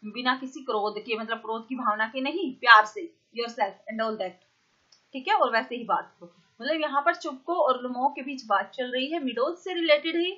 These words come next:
अब दोनों फिर जैसे पहले तो नताल्या और लोमो के बीच चल रही थी, अब चुपको भी उसी पॉइंट को लेकर बैठ जाता है। चुपको भी कहता है कि हाँ,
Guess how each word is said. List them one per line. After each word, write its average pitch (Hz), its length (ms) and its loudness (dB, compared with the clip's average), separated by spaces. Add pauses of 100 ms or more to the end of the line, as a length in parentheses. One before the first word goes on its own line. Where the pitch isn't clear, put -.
(380)
अब 220 140 -2
दोनों 262 280 4
फिर 339 260 -2
जैसे 254 220 -4
पहले 269 260 2
तो 285 160 -2
नताल्या 247 500 4
और 302 160 4
लोमो 233 360 -4
के 392 80 -6
बीच 403 200 -6
चल 440 200 0
रही 339 160 2
थी, 359 200 0 (440)
अब 220 200 6 (180)
चुपको 247 400 2
भी 339 140 2
उसी 359 240 -4
पॉइंट 330 380 4
को 330 100 2
लेकर 320 300 2
बैठ 311 240 6
जाता 294 300 4
है। 294 160 2
चुपको 247 340 -10
भी 277 120 -12
कहता 277 300 2
है 269 60 4
कि 277 180 -8
हाँ, 254 460 2